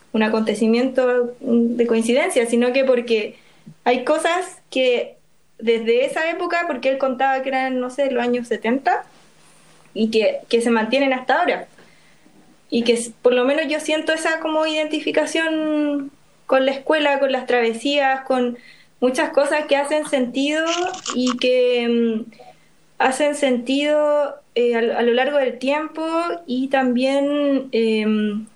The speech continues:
en, en muchos momentos como de la vida, no solo profesionales, sino que también personales, creo yo, en, en muchas de las enseñanzas que, que hemos recibido.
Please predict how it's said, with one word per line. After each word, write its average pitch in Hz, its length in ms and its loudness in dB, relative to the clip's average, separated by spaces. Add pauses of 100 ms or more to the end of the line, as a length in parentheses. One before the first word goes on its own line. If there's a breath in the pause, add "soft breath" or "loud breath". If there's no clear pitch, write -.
(140)
en, 220 300 -2
en 226 280 -2 (160)
muchos 285 480 -2
momentos 294 760 0
como 349 300 -2
de 339 80 -2
la 349 140 0
vida, 202 260 0
no 233 120 0
solo 285 240 0
profesionales, 311 640 -2
sino 277 240 0
que 285 80 -4
también 294 800 -2 (640 soft breath)
personales, 247 720 2
creo 220 260 2
yo, 208 340 -4 (460)
en, 220 240 2
en 220 180 0
muchas 240 260 2
de 262 60 2
las 254 100 0
enseñanzas 269 720 0
que, 262 540 -2
que 262 120 0
hemos 254 380 -2
recibido. 254 560 -2